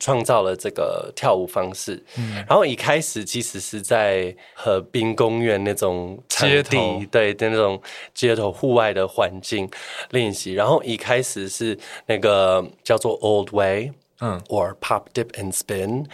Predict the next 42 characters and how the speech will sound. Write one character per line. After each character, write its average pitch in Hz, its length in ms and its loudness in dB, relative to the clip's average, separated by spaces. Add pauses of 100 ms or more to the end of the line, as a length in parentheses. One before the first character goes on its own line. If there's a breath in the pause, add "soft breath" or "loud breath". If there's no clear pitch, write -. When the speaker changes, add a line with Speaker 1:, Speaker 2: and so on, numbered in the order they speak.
(100)
Speaker 2:
嗯。 107 60 -6 (100)
Speaker 1:
然 101 40 -10
后 104 120 4
这 131 100 2
个 107 120 -2
是 104 120 -6
最 127 340 2
原 92 220 -2
始 - 140 -8
的 90 120 -2
Vogue， 85 480 0 (480 loud breath)
然 95 120 2
后 107 140 2
比 101 100 -8
较 117 180 2
僵 110 360 0
硬 107 280 -2
啊， 95 300 0
然 95 100 0
后 101 140 2
比 - 100 -10
较 117 140 4
多 117 240 2
pose 92 540 0 (240)
在 110 140 2
里 92 180 -2
面， 90 240 -2
Speaker 2:
嗯。 - 40 -8
Speaker 1:
比 90 60 -14
较 92 420 2 (260)
在 104 360 2 (140)
摆 107 160 2
pose。 92 480 -2 (180 loud breath)
Speaker 2:
嗯。 104 180 -4 (400 loud breath)
Speaker 1:
然 113 120 4
后 175 120 6
后 190 220 6
来 107 260 2 (160)
九 95 200 0
零 101 160 0
年 95 200 0
代 95 280 0